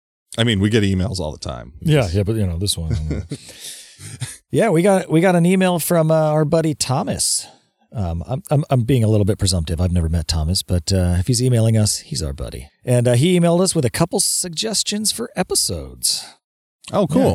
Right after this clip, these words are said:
Speaker 2: Yeah.
Speaker 1: What do we got?
Speaker 2: Uh, Doctor Who, which I
Speaker 1: Okay.
Speaker 2: would be totally down for. Um, I like me some Doctor Who. You're not much of a Whovian, though, are ya?
Speaker 1: Nope. I've always meant to watch some from, uh, you know, the last several series, once they brought it back with, like, uh,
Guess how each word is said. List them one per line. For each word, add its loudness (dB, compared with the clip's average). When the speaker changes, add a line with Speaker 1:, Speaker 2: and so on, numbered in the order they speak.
Speaker 2:
Yeah. -20
Speaker 1:
What 0
do 2
we 2
got? 2
Speaker 2:
Uh, 4
Doctor 2
Who, 2
which 4
I 6
Speaker 1:
Okay. 6
Speaker 2:
would 2
be 2
totally 2
down 0
for. -2
Um, 0
I 0
like -2
me -2
some -4
Doctor -4
Who. 2
You're 0
not -2
much -2
of -2
a 4
Whovian, 2
though, 0
are 0
ya? -4
Speaker 1:
Nope. 2
I've 4
always 4
meant 2
to 4
watch 2
some 0
from, 0
uh, 2
you 0
know, 0
the -2
last 0
several 2
series, 0
once 0
they 2
brought 2
it -4
back 0
with, -10
like, -4
uh, -2